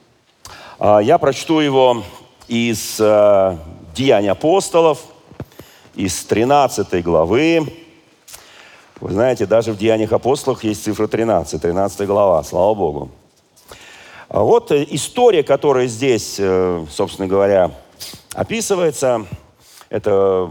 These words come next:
начинается очень благостно в Антиохии, в тамошней церкви. Собрались, э, на молитву пророки, учителя. И когда они служили Господу и постились,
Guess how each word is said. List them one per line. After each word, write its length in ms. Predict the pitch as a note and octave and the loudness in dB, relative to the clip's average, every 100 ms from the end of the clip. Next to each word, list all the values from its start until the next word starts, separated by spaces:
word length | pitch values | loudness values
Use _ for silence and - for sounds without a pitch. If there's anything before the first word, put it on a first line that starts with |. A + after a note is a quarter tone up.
| D#2 | -6
начинается 520 | G#2 - D3+ A#2 A2+ | -8 -2 0 0 -2
очень 240 | F#2+ G2 | -6 -6
благостно 680 | F2 A2+ E3 F#3 B2+ - G#2+ | -2 2 2 0 -6 -6 -6
в 60 | |
Антиохии, 640 | F2+ F2+ E2+ A#2+ E3+ - A2+ | -6 -6 -2 0 0 -2 -6
в 80 | |
тамошней 500 | - F2 F2+ - E2+ | -4 -4 -4 -8 -12
церкви. 800 | C#2+ - C3 D#3+ D3 - A#2 G#2 - - - - | -12 -6 0 2 0 -2 -2 -2 -2 -14 -20 -20
Собрались, 680 | - - G2+ A#2+ A2 G2 - - | -6 0 2 4 4 0 -6 -4
э, 260 | F2+ F2+ F2 | 0 2 2
на 260 | F2+ F#2 | 2 2
молитву 840 | E2+ E2+ B2 E3 D3+ B2+ A2+ G#2+ - - - | 2 0 0 -2 -2 0 0 0 -4 -20 -8
пророки, 720 | - E2+ F#2+ D3+ D#3 C#3 C#3 G#2 | -2 2 2 4 4 2 -2 -6
учителя. 1040 | G2 - F2+ F2 D#2 A2 D#3 D#3 C3 - - - - | -6 -8 -6 -4 0 4 6 6 4 -2 -18 -14 -6
И 60 | |
когда 160 | A#2+ C3 | 0 2
они 140 | C#3 | 2
служили 360 | C3 C#3+ C#3 D3+ | -2 -4 -2 -2
Господу 720 | B2 C#3 E3 - - D#3 D3 | 0 2 4 2 -2 -2 -2
и 60 | D3 | -2
постились, 1120 | A2+ A#2+ - - D3 G3 A3+ G3 F3 - | 0 0 -2 -8 -4 -2 0 0 -2 -6